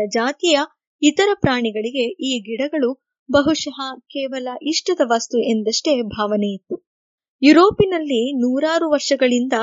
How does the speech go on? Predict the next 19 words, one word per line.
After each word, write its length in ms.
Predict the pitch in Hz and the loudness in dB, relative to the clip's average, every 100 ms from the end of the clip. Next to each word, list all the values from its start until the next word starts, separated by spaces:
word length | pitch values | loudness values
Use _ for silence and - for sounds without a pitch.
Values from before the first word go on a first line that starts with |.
| 262 _ _ - | -4 _ _ -4
ಬೆಕ್ಕಿನ 460 | 240 302 - 392 349 320 - | 0 0 0 -4 -2 -4 -4
ಈ 160 | 254 240 | -8 -6
ಚರ್ಯೆಯನ್ನು 840 | - 254 285 349 294 247 226 233 | -6 -4 -4 -4 -2 0 -2 -4
ಕಂಡವರಿದ್ದಾರೆ. 1000 | - 233 240 294 240 190 190 190 196 - - _ _ _ _ 208 | -4 -2 0 0 0 0 -4 -6 -6 -10 -20 _ _ _ _ 0
ದಾಖಲೆಗಳ 600 | 208 240 285 330 311 269 240 | 2 2 0 2 4 4 0
ಪ್ರಕಾರ 500 | - 208 - 240 330 262 302 _ _ _ | 0 -4 -2 -2 0 0 -2 _ _ _
ಸಾವಿರದ 500 | - 302 294 302 262 | 0 2 4 2 0
ಏಳ್ನೂರ 560 | 262 262 277 381 392 285 | 0 2 0 2 2 2
ನಾಲ್ಕರಲ್ಲಿ 920 | 233 220 240 - 214 214 294 269 - _ _ 269 | 2 0 -2 -2 -2 -2 -2 -4 -4 _ _ 0
ಒಬ್ಬ 220 | 254 254 247 247 | 2 4 2 0
ಜಪಾನಿ 580 | 247 233 302 339 370 370 | -2 -2 -4 -4 -4 -4
ವಿಜ್ಞಾನಿ 720 | 254 214 226 214 254 269 262 _ _ 240 | -6 -4 -4 -4 -4 -4 -6 _ _ 2
ಬೆಕ್ಕುಗಳು 680 | 302 302 415 359 294 277 285 | 2 4 2 4 2 0 -6
ಸಿಲ್ವರ್ 520 | - 294 285 339 339 | -6 -4 -4 -6 -4
ವೈನನ್ನು 520 | 277 262 262 247 247 | -2 -2 -2 -2 -4
ಕಂಡು 400 | 247 226 220 214 | -2 0 2 2
ಆಡುವ 480 | - 214 214 214 214 | 2 -2 0 0 0
ಬಗೆಯನ್ನು 640 | 202 202 214 240 311 214 | -2 -2 -2 0 0 0
ದಾಖಲಿಸಿದ್ದ. 720 | 247 240 - 226 208 214 180 | 0 0 -4 -6 -4 -6 -4